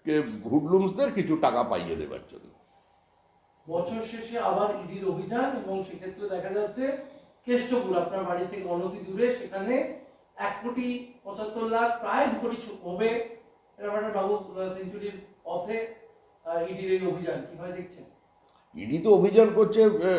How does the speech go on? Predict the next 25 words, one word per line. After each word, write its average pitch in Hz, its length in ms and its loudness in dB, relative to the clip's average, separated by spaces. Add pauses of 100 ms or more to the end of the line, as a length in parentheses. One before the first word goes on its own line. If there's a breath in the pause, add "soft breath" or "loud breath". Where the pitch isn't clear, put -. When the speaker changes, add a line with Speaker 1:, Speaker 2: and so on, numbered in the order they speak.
Speaker 1:
এক 175 240 6
কোটি 208 200 8
দু 185 140 2
কোটি 180 300 8
ধরছে, 120 360 6
তো 185 60 6
হাজার 202 420 6
হাজার 233 300 8
কোটি 202 240 0
টাকার 180 300 4
দুর্নীতি। 135 420 -2
শুধু 180 200 -6
খাদ্য 190 640 0
দপ্তরের 220 420 4
দুর্নীতির 202 440 -4
পরিমাণ 180 400 4
কত, - 260 -4 (520)
মিউনিসিপ্যাল 226 540 6
সার্ভিসে 214 420 2 (100)
কত 196 260 4
টাকায় 190 220 4
বিক্রি 151 320 0
হয়েছে। 69 320 -6 (580 soft breath)
এবং 240 160 0 (100)
এইখান 208 480 2